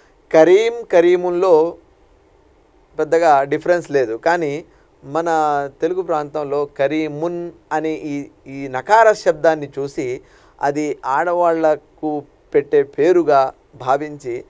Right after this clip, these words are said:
స్త్రీలకు అలా నకార, ఊ, శబ్దం వచ్చేటటువంటి పదాలు పేర్లుగా పెడతా ఉంటారు. కరీమున్ అని చెప్పేసి నజ్మున్, కమ్రున్, ఆ, రహీమున్. ఇప్పుడు ఈ విధంగా వాళ్ళు ఏమనుకుంటారంటే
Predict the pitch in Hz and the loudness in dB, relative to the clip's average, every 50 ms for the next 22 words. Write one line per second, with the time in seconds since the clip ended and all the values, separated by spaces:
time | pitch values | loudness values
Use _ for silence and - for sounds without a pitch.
0 | _ _ _ _ _ - - 165 160 175 170 170 156 - - 135 131 - - 135 | _ _ _ _ _ -4 -2 0 0 2 2 0 -2 -2 -2 -6 -6 -4 -2 -2
1 | 135 139 139 131 123 123 - 165 165 175 180 180 170 - - - 147 151 147 143 | 0 0 0 -2 -4 -6 0 2 4 4 4 4 0 -2 -6 -12 -8 -4 -2 -2
2 | 143 135 - - 143 131 131 156 147 143 135 135 135 127 120 131 123 - 131 127 | -2 -2 -2 -4 -4 -2 -2 -2 -2 -2 -4 -4 -6 -8 -6 -8 -10 -10 -12 -10
3 | 117 123 123 - 120 123 131 135 131 120 117 123 156 160 _ _ _ _ _ - | -10 -10 -6 -4 -2 0 2 2 0 0 -4 -8 -10 -12 _ _ _ _ _ -2
4 | 160 160 165 151 151 147 147 156 156 - 135 - - - 131 123 113 110 101 - | 0 0 0 0 0 -2 -2 -2 -2 -2 -4 -4 0 0 0 0 0 -2 -8 -8
5 | 104 101 101 101 98 _ _ _ _ _ _ _ - 131 123 123 123 127 123 123 | -8 -8 -8 -10 -12 _ _ _ _ _ _ _ -2 -2 0 0 -2 -4 -4 -8
6 | 127 120 120 117 107 - 117 - - 113 110 104 - 113 110 107 107 _ _ _ | -10 -12 -12 -12 -10 -12 -12 -10 -8 -8 -8 -8 -8 -10 -10 -10 -12 _ _ _
7 | _ - - 117 120 120 120 110 113 113 117 117 113 113 113 110 110 - _ _ | _ -18 -10 -6 -6 -6 -6 -6 -8 -10 -8 -10 -10 -10 -14 -16 -18 -20 _ _
8 | _ _ _ _ _ _ - 127 123 123 120 113 117 117 117 113 110 110 113 110 | _ _ _ _ _ _ -4 -4 -2 -2 -4 -6 -4 -4 -6 -8 -14 -16 -18 -18
9 | _ _ _ _ _ _ _ _ - 123 127 - - 123 123 123 131 127 127 120 | _ _ _ _ _ _ _ _ -8 -6 -4 -4 0 0 0 0 0 -4 -6 -6
10 | 120 117 117 113 113 113 - _ _ _ _ _ _ _ _ _ _ _ _ _ | -6 -8 -10 -10 -14 -16 -18 _ _ _ _ _ _ _ _ _ _ _ _ _
11 | _ _ _ _ - 196 196 185 175 175 175 - - _ _ _ _ - 175 185 | _ _ _ _ 2 4 4 4 4 2 -2 -4 -10 _ _ _ _ -8 -6 -4
12 | 190 180 175 196 220 214 202 180 160 156 165 175 - _ _ _ _ _ - - | -2 0 0 0 0 2 4 6 6 6 4 0 -4 _ _ _ _ _ -20 -12
13 | - 165 180 190 196 196 208 214 220 208 208 202 185 190 175 175 175 175 185 165 | -2 2 4 4 4 4 2 2 0 -4 -4 -2 0 0 0 0 0 2 2 2
14 | 147 147 170 | 2 0 -4